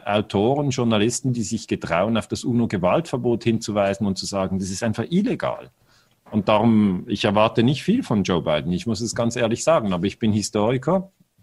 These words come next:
Er war noch nie Präsident, er war Vizepräsident, er war Senator, aber Präsident war er noch nie.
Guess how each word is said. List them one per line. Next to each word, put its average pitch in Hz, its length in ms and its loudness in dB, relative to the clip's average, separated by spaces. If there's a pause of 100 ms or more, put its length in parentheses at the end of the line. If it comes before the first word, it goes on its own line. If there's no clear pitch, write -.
(440)
Er 92 120 0
war 107 140 6
noch 98 180 0
nie 117 140 4
Präsident, 98 680 0 (320)
er 92 140 0
war 92 140 6
Vizepräsident, 120 840 0
er 92 60 -2
war 82 140 2
Senator, 98 420 0
aber 85 120 -4
Präsident 104 500 0
war 110 140 4
er - 20 0
noch 110 200 -2
nie. 156 300 0